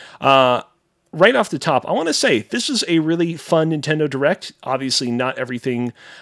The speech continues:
uh, was for me on it, but of course that's true of everyone. Uh, but the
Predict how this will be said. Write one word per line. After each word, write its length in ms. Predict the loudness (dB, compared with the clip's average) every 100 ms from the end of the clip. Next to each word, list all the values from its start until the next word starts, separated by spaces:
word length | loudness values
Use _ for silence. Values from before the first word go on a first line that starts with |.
| -6
uh, 80 | -2
was 480 | 2 2 0 -4 -6
for 320 | -12 -4 -2
me 160 | -2 -2
on 140 | -2
it, 160 | -4 -4
but 180 | -10 -10 -14
of 120 | -12
course 260 | -8 -6 -6
that's 180 | -8 -8
true 200 | -8 -6
of 80 |
everyone. 460 | -6 -6 -4 -4 -4 -10 -20 -20 -4
Uh, 320 | 2 4 4
but 240 | 2 -2 -2
the 380 | -2 0 0